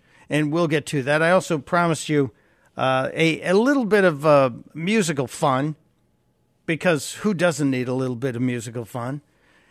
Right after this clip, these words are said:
And, um, we're still looking to see. There's a bolo out for Mayor Pete. Mayor Pete, nobody's seen Mayor Pete, it seems.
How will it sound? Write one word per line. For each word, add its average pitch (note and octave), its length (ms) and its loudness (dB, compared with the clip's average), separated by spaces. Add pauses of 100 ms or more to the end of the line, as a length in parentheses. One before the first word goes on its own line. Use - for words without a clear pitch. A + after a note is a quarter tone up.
(160)
And, D#3+ 360 2
um, D3 440 4 (360)
we're D#3 180 -6
still D4+ 340 2
looking B3 300 2
to F#3+ 80 0
see. F3 420 2
There's D3 240 0
a F3 60 4
bolo D#3 560 4
out C3 380 2 (500)
for E3 260 2
Mayor F3 320 2
Pete. - 560 -6 (720)
Mayor F#3 280 2
Pete, G3+ 260 -2
nobody's G3+ 340 2
seen G3+ 220 0
Mayor F3+ 240 4
Pete, D#3 400 -2
it C3 160 -6
seems. C3 460 -2